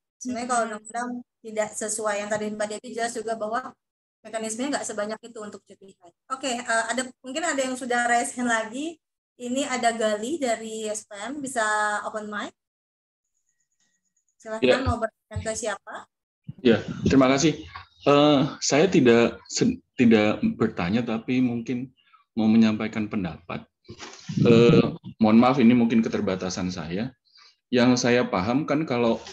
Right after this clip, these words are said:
Speaker 3: <clears throat> eh, cuti haid itu kan diatur di pasal berapa tadi? Sa-, eh, delapan satu ayat satu gitu ya.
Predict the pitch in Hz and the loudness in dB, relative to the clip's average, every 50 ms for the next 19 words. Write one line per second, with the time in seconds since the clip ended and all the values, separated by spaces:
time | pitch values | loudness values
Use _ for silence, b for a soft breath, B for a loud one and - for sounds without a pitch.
0 | - - - 226 220 180 165 - - - _ _ _ _ _ _ _ _ _ B | -8 0 2 4 4 4 0 -6 -8 -16 _ _ _ _ _ _ _ _ _ B
1 | B B B B B B B B B B _ - - 120 113 113 113 113 113 113 | B B B B B B B B B B _ -4 0 2 4 6 6 6 6 6
2 | 113 113 113 113 110 110 - 120 113 123 113 110 107 107 - 98 104 - 120 117 | 6 6 4 4 2 0 -2 -2 0 0 0 0 0 0 0 -2 -6 -4 -4 -2
3 | 135 131 139 147 135 127 131 - _ _ _ _ _ _ _ _ _ _ _ _ | 0 0 0 0 -2 -6 -8 -12 _ _ _ _ _ _ _ _ _ _ _ _
4 | _ _ _ _ - 113 107 95 104 90 117 113 107 107 101 87 95 98 - 107 | _ _ _ _ -4 -2 -2 -2 0 -2 -4 -4 -4 -4 -4 -2 -4 -4 -2 -2
5 | 101 95 95 95 87 92 87 95 87 85 87 85 - - 101 80 - - 92 92 | -4 -2 -2 -4 -4 -4 -6 -6 -6 -6 -6 -8 -8 -8 -10 -10 -8 -6 -4 -4
6 | 90 87 87 85 78 76 87 - _ _ _ _ _ - - 95 90 95 92 90 | -2 -2 -4 -6 -6 -8 -12 -16 _ _ _ _ _ -6 -4 -2 0 0 0 0
7 | 95 87 87 90 85 87 87 85 85 - 78 78 - - 87 85 85 87 85 - | 0 0 0 0 2 2 2 0 -2 -4 -8 -10 -6 -4 -6 -4 -4 -6 -8 -8
8 | - - | -10 -10